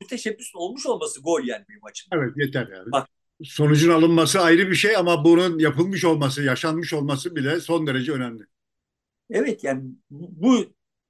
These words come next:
Speaker 1: sırada dünyada büyüyor olanlar bizden farklı olarak, "Aa, İsrail öyle dokunulmaz bir yer değilmiş, dünya o kadar böyle," <laughs> yani işte Gü-, Güney Afrika diye bir yer varmış diye öğrenecek bir yıl kişi yani. <laughs>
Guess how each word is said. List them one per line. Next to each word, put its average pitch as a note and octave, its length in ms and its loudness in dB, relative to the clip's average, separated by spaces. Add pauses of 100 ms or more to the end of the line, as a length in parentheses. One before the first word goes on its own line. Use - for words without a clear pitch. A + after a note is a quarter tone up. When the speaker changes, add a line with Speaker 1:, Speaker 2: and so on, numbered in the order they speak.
(120)
Speaker 1:
sırada D#3 540 -2
dünyada D#3+ 500 -2
büyüyor F3 300 0
olanlar D#3 480 -4
bizden G#3+ 260 0
farklı F3+ 400 -2
olarak, E3+ 360 -6 (220)
"Aa, D3+ 180 -6
İsrail E3 380 -6
öyle D#3 200 -12
dokunulmaz D3+ 560 -6
bir D3 80 -8
yer C#3+ 240 -4
değilmiş, C#3+ 480 -10
dünya C#3 340 2
o C3+ 80 2
kadar C3+ 360 -2
böyle," C3 400 -2 (600)
<laughs> F#3 240 0
yani C3+ 320 0
işte - 180 -12
Gü-, F3+ 360 -4
Güney F#3+ 200 0
Afrika F3+ 340 0
diye G#3+ 180 -6
bir F#3 60 -6
yer F#3 180 4
varmış F3+ 440 -2
diye C4 100 -10
öğrenecek F#3 460 -8
bir G3+ 80 -6
yıl A3 220 -6
kişi - 280 -12
yani. F#2+ 280 -14 (180)
<laughs> - 160 -18